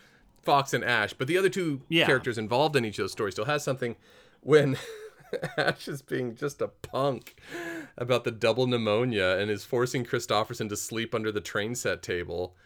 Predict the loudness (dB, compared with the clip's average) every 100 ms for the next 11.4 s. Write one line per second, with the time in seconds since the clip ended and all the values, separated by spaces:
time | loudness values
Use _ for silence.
0 | _ _ _ _ _ _ _ -8 -8 -6
1 | -8 -4 -6 -6 -8 -8 -4 -2 -4 -4
2 | -6 -6 -8 -8 -6 -8 -10 _ _ _
3 | _ _ _ _ _ _ 0 2 0 0
4 | 0 0 -2 _ _ _ _ _ -12 -2
5 | 2 2 0 2 4 4 4 2 2 -4
6 | -2 -2 -2 0 0 2 0 0 -4 -4
7 | 0 0 0 -6 -2 -2 0 0 0 0
8 | 0 0 0 0 -2 -4 -2 0 0 -2
9 | -4 -4 -4 0 0 2 0 2 -2 -2
10 | -4 -2 -2 -2 -6 -4 -4 -4 0 0
11 | 0 -2 -4